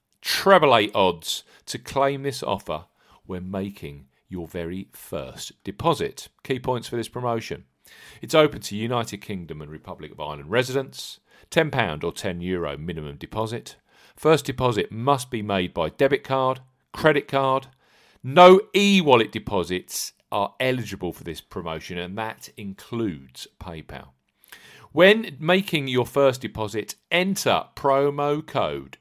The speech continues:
treble eight odds when prompted to claim this offer. First bet only, which must be placed at the normal odds. Bet stake must be five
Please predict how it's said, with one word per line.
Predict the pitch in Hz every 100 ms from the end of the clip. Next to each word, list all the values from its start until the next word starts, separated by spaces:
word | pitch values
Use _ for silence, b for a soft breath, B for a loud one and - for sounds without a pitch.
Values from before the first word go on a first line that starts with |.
| _
treble | - - - 156 165 156 156
eight | 151 - -
odds | 107 76 - - - b b
when | 101 95
prompted | - 120 104 - 78 73 - b b
to | - 127
claim | - 104 87 82 80
this | - 87 - - _
offer. | 127 - 71 - _ b b b
First | - 214 202
bet | 175 147
only, | 139 123 107 110 b b b
which | 117 -
must | 123 165 190 -
be | 117
placed | 101 113 92 82 - - -
at | 87
the | 82
normal | 73 67 65 76
odds. | 98 95 - - _ b b b b _
Bet | 156 -
stake | - - 147 131 -
must | 127 131 -
be | 92 82
five | - - 113 95 -